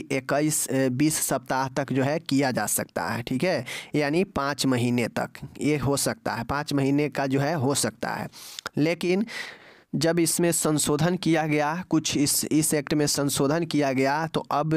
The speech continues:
जो है कुछ मामले में चौबीस सप्ताह तक का समय दिया गया है, ठीक है ना। बीस से बढ़ाकर चौबीस किया गया है, जहाँ पे कुछ मामले में चौबीस सप्ताह यानी छः महीने पर भी जो है यह किया जा सकता है एवर्सन।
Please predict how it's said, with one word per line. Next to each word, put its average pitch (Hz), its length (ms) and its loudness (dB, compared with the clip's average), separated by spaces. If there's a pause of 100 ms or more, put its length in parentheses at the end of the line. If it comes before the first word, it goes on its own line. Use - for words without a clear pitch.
जो 147 160 2
है 135 220 0
कुछ - 300 -2
मामले 139 380 2
में 151 120 2
चौबीस 143 480 0
सप्ताह 123 380 0
तक 127 220 -2
का 131 120 -2
समय 131 380 0
दिया 120 320 0
गया 101 220 -2
है, 113 160 -2
ठीक 127 200 -2
है 185 100 0
ना। 131 160 -2 (360)
बीस 143 240 0
से 156 200 0
बढ़ाकर 135 460 -2
चौबीस 135 500 0
किया 135 300 0
गया 147 180 0
है, 165 180 -2
जहाँ 131 220 -2
पे 135 140 -2
कुछ 151 240 -2
मामले 135 360 2
में 143 120 2
चौबीस 139 460 0
सप्ताह 127 380 -2
यानी 135 260 0
छः 143 280 0
महीने 135 440 2
पर 123 240 -2
भी 135 180 2
जो 135 120 0
है 156 260 2 (360)
यह 143 220 2
किया 135 340 0
जा 123 200 -2
सकता 120 340 -2
है 131 220 -2
एवर्सन। 113 560 -2